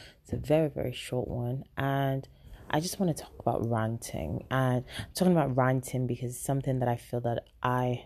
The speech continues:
have done in the past and probably still do. And it's when you have, and, and I, you just,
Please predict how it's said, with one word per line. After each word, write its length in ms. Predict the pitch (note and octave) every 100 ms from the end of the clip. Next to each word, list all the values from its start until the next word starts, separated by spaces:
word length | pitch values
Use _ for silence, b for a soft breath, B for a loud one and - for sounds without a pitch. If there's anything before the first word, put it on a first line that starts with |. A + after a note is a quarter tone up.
| -
have 200 | A#2 A#2+
done 200 | A#2 A#2
in 80 |
the 80 | A#2+
past 500 | - - B2+ C3 -
and 180 | B2 A#2+
probably 440 | - D3 D3+ C3+
still 340 | B2+ - B2+ B2
do. 460 | A#2 A#2 A#2+ D3+ E3+ b b b b b - - - - - _
And 160 | - B2+
it's 260 | A#2+ - -
when 300 | C3+ C3+ B2+
you 100 | B2+
have, 680 | - B2+ B2 B2 B2 B2+ - -
and, 180 | A#2+ -
and 100 | B2+
I, 120 | B2 - - - - - -
you 100 | C#3+
just, 380 | C3+ - -